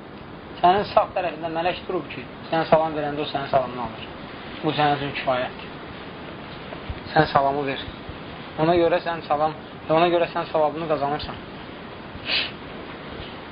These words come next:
Başqa rəvayətdə Həsən el-Basri rahiməhullah deyir ki, salam vermək sünnədir.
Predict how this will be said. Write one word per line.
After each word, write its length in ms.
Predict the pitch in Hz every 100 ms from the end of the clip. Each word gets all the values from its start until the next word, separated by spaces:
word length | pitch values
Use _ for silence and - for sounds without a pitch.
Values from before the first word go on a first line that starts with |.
| - - - - - - - - - - - -
Başqa 240 | 160 - 196
rəvayətdə 540 | 202 196 165 - 175 202 220 - - - - -
Həsən 340 | 156 151 180 175
el-Basri 480 | 156 160 - 147 160 - - - - -
rahiməhullah 640 | 151 151 147 143 147 156
deyir 180 | 156 156 151
ki, 160 | 156 170 175
salam 380 | - 165 185 175
vermək 420 | 170 160 175 180 - -
sünnədir. 560 | 190 196 214 165 131